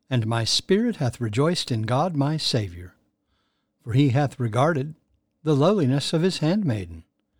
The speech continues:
For behold, from henceforth all generations shall call me blessed. For he that is mighty hath magnified me, and holy is his name.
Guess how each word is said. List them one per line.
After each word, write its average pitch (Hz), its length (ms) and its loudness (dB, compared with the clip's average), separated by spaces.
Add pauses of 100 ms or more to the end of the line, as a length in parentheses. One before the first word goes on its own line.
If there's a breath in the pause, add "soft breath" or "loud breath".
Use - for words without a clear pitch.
(460)
For 160 140 -4
behold, 139 500 4
from 127 140 2
henceforth 156 680 0 (600)
all 180 240 2
generations 147 760 0
shall 110 260 -2
call 170 280 0
me 147 180 4
blessed. 117 520 -4 (880)
For 170 140 2
he 202 260 4
that 139 220 0
is 113 140 2
mighty 143 360 4
hath 156 260 0
magnified 131 640 0
me, 135 320 0 (640)
and 143 240 0
holy 196 440 0
is 147 280 0
his 170 200 0
name. 156 420 -2